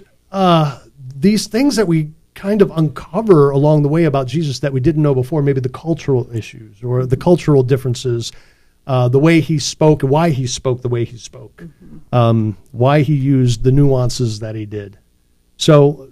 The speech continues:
Speaker 1: what are you guys discovering about Jesus right now for yourselves?
Speaker 2: First, I just want to confess that I think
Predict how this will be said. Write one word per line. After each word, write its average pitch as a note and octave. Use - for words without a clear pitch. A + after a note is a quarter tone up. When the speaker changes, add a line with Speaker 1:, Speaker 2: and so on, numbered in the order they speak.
Speaker 1:
what G#3+
are D#4
you D4
guys F#3
discovering C3
about A#2
Jesus G#2+
right G#2
now G#2
for A2+
yourselves? A#2+
Speaker 2:
First, F4
I A3
just F#3+
want F#3
to E3+
confess E3+
that C#3+
I F#3
think C#3+